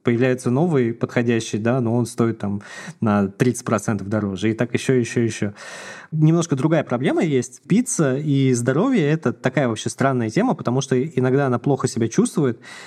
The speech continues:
мы начинаем сильно переживать, водим её к ветеринару там в два-три часа ночи. Иногда вот у нас был случай, мы вызвали ветеринара там за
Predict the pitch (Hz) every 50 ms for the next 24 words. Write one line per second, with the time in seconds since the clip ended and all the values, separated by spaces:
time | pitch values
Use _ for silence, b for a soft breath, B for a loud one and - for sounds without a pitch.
0 | B B - 127 123 123 120 - - 139 135 127 123 - - 147 139 135 123 117
1 | 131 120 113 110 120 127 120 143 185 208 - - - 156 156 139 143 151 139 139
2 | 139 131 143 131 117 131 131 127 135 156 185 180 147 123 120 113 110 117 120 113
3 | 123 127 131 135 131 123 123 120 - 120 127 123 - - - 120 113 117 123 143
4 | 185 180 - - 135 120 123 B B B B B B B 147 127 110 120 117 117
5 | 139 139 139 139 131 127 117 120 117 - - 156 151 135 123 123 120 117 123 120
6 | - - 143 135 131 - 123 120 120 127 123 127 127 120 120 120 113 117 117 -
7 | 131 123 123 123 127 123 123 117 110 101 - 104 107 104 104 _ - 101 104 95
8 | 95 92